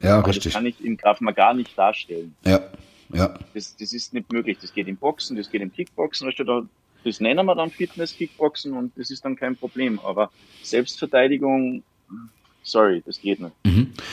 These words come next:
Speaker 1: Wie, wie generierst du deine Ausbilder? Holst du dir die aus deinen Gruppen? Entstehen die oder sind das Leute, die extern kommen?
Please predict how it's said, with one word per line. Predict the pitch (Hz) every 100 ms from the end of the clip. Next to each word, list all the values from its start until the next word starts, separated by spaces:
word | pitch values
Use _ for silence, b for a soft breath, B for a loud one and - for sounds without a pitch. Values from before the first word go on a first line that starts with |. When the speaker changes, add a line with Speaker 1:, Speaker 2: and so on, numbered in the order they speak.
| B B
Speaker 1:
Wie, | 95 110 95
wie | 107
generierst | 110 117 104 117 -
du |
deine | 98 98 95
Ausbilder? | 82 104 - 120 165 120
Holst | 123 -
du | 98
dir | 107
die | 95 110
aus | - 104 -
deinen | 107 95 92
Gruppen? | - 117 156 131
Entstehen | 104 - - 104 135
die | 156 165
oder | 127 104
sind | 113
das | 107 110
Leute, | 104 104
die | 101
extern | 92 - - 117 131
kommen? | 127 180